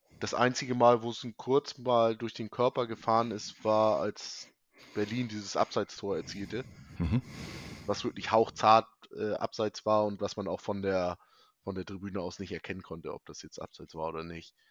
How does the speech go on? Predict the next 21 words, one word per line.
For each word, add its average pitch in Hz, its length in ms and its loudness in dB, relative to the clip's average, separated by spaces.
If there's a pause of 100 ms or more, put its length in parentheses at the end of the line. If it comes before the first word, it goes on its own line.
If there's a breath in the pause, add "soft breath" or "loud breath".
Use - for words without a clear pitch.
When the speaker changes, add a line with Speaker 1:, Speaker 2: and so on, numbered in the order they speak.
(1300 soft breath)
Speaker 1:
Da 98 180 4
hat's 104 160 -2
natürlich 98 300 -6
einmal 101 220 -2
kurz - 300 -8
durch 98 180 -10
den, 92 300 -8
den, 98 200 -10
den 95 180 -10
Schock - 280 -8
durch 98 140 -10
den 92 140 -12
Körper 104 280 -2
gefahren, 98 480 -2
aber, 87 360 -4 (600 loud breath)
ähm, 87 280 -8
das - 220 -12
wurde 92 220 -4
dann 87 340 -8
ja 80 120 -10 (140)
glücklicherweise 90 960 -2